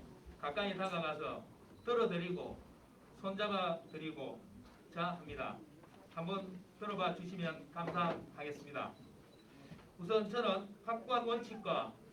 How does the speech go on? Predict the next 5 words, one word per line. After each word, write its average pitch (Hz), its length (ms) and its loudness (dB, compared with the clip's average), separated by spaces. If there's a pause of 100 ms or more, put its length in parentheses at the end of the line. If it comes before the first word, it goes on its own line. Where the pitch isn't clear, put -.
소신을 214 540 2
약속드립니다. 170 880 -2 (600)
항상 226 380 4
위치를 214 480 0
지키며 165 580 -4